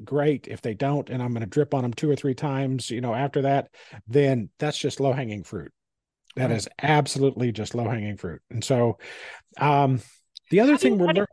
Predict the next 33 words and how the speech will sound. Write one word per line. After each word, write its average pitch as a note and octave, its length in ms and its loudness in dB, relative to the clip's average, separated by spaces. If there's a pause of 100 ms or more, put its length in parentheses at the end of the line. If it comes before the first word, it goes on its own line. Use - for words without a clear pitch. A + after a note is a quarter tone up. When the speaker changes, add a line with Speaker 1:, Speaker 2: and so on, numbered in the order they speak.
(140)
Speaker 2:
but, - 160 -2
but, - 140 -4 (240)
but C#4+ 200 -4
I'm B3+ 100 -2
sorry F3+ 240 0
to D#3 140 -6
jump E3 220 0
in, E3+ 120 2
Jack, G3 240 2
but - 120 -4 (260)
this D#4+ 160 0
is B3 140 -2
wonderful. A3 680 2 (240)
It's - 160 -2
a G3 60 2
long G#3+ 360 2
process. G#3+ 460 -2 (160)
How D4 220 -2
do F4 80 2
you F4+ 120 0
keep - 280 -6
it B3+ 80 -10
from, F#3 300 -2 (420)
how - 80 -4
do D#4 80 2
you D#4 40 -2
keep - 200 -4
it F3+ 80 -10
fresh? - 580 -6 (600)
I - 20 0
mean, G#3 100 6
if F#3+ 140 -2
you're D#4+ 100 2